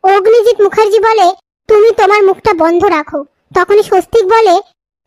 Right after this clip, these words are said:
"তুমি মাথাটা ঠান্ডা রাখো, গীতাকে কথা বলতে দাও।" সেই সময় কাব্যা বলে, "ও কি বলবে? তুমি কৃপানের সাথে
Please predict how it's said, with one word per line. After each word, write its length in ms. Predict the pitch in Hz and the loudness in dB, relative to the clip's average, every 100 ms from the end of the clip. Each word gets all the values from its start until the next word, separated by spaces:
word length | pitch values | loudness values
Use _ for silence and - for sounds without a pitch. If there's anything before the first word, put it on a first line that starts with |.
| - - | -8 0
"তুমি 220 | 453 480 | 2 2
মাথাটা 400 | 392 359 415 466 | 2 0 0 -2
ঠান্ডা 360 | 349 370 381 | 0 0 2
রাখো, 320 | 381 339 359 285 | 0 0 -4 -4
গীতাকে 480 | 285 359 440 440 381 349 | -2 0 0 0 0 0
কথা 240 | 349 403 | -2 0
বলতে 320 | 415 370 359 | 0 0 0
দাও।" 200 | 311 277 247 _ _ | -2 -4 -8 _ _
সেই 260 | - 427 440 | -4 0 0
সময় 280 | 466 440 | 0 0
কাব্যা 460 | 453 370 311 359 427 | 0 -2 0 0 0
বলে, 220 | 427 440 370 | 2 2 2
"ও 60 | 466 | 2
কি 160 | 494 508 | 2 0
বলবে? 300 | 403 330 277 285 _ _ - | 0 0 -4 -8 _ _ -2
তুমি 160 | 440 427 | 0 2
কৃপানের 440 | 440 453 494 508 | 2 0 2 0
সাথে 380 | - 508 508 427 | 0 -2 0 0